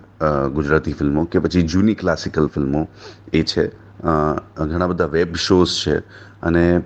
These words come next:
એક વાત ચોખ્ખી કહી દેવા માંગુ છું કે આ વેબ શોઝ એવા વેબ શોઝ નથી જે તમે તમારા પરિવાર સાથે બેસીને ન જોઈ શકો. મારું મૂળ ઉદ્દેશ્ય એ જ હતું કે આપણી ગુજરાતી પ્રજા ભેગા મળીને કોઈ પણ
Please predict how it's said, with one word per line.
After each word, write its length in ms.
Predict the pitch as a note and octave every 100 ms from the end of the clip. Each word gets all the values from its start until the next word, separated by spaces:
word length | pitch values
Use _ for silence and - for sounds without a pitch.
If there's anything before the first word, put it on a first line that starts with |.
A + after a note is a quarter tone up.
| - -
એક 220 | F2 F2
વાત 300 | F2 D#2+ -
ચોખ્ખી 340 | - - D#2 F2
કહી 260 | E2+ E2
દેવા 220 | E2 D#2
માંગુ 300 | D#2 D2 D2+
છું 160 | D#2+ F#2+
કે 100 | -
આ 280 | - D#2+ D#2+
વેબ 240 | D2+ D2+
શોઝ 340 | D2 F2 E2+ -
એવા 180 | D#2 D#2+
વેબ 160 | D#2+ -
શોઝ 280 | - D#2+
નથી 280 | D#2 D2+ F#2+
જે 180 | E2+ D#2+
તમે 200 | D#2 D#2+
તમારા 260 | E2 D#2+ E2+
પરિવાર 340 | D#2+ D2+ E2
સાથે 260 | D#2+ E2 F2+
બેસીને 340 | D#2 - F2
ન 320 | D#2 D2 E2
જોઈ 240 | D2 D2 C#2
શકો. 400 | - - - - - - - - -
મારું 440 | D#2 D#2 D#2+ F#2 F2+
મૂળ 280 | F2 F#2 F2
ઉદ્દેશ્ય 540 | E2+ D#2 E2+ E2 E2+ -
એ 140 | F2+
જ 80 | F2+
હતું 260 | E2 D2+ C#2+ - - - -
કે 320 | E2+ E2 -
આપણી 340 | E2 E2 F#2 E2
ગુજરાતી 480 | E2 E2 E2+ E2+
પ્રજા 400 | E2 E2 D#2 E2+ F2 - - -
ભેગા 340 | E2+ F2 F2 F2+
મળીને 380 | E2+ E2+ E2+
કોઈ 220 | E2+ E2+ D#2+
પણ 180 | F2+